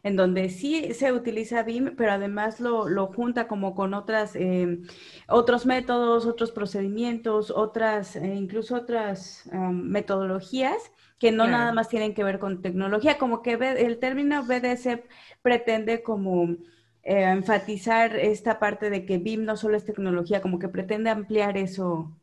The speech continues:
Speaker 1: esa,
Speaker 2: Exactamente.
Speaker 1: ese objetivo de bim, ¿no?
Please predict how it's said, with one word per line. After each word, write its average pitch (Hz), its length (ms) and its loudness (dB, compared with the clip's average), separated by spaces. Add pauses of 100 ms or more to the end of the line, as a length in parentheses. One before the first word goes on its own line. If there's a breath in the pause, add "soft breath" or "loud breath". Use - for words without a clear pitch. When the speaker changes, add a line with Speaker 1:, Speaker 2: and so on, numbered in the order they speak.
Speaker 1:
esa, 185 520 0 (100)
Speaker 2:
Exactamente. 180 640 -2
Speaker 1:
ese 180 80 -2
objetivo 180 520 0
de 170 100 2
bim, 165 240 0
¿no? 214 280 -6